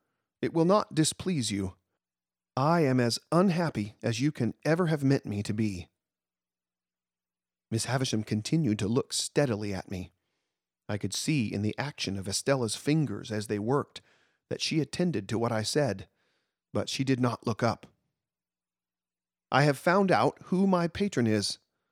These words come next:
It is not a fortunate discovery, and is not likely ever to enrich me in reputation, station,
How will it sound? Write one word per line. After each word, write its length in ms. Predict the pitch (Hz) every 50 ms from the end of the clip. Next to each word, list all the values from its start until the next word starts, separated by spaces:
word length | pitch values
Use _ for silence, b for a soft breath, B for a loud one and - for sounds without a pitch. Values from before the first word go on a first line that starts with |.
| _ _ _ _ _ _ _ _ _ _ _ _ _ _ _
It 100 | - 123
is 120 | 123 123 120
not 200 | 139 147 180 175
a 40 | 156
fortunate 520 | - - 180 185 - - 120 120 - -
discovery, 640 | - 123 - - 165 160 151 123 101 98 95 95 - - _ _ _ _ _ _ _ _ _ _ _ -
and 160 | 117 123 120
is 100 | 123 110
not 220 | 127 139 147 - -
likely 360 | 143 156 160 - 131 127 -
ever 220 | 151 165 170 180 180
to 160 | - 175 156
enrich 360 | 143 120 127 175 - - -
me 180 | 117 107 101 92
in 200 | - 113 110 110
reputation, 760 | 127 147 - 160 143 - 160 139 147 - 151 143 151 160 - _
station, 680 | - - - - - 156 156 - - 143 131 127 139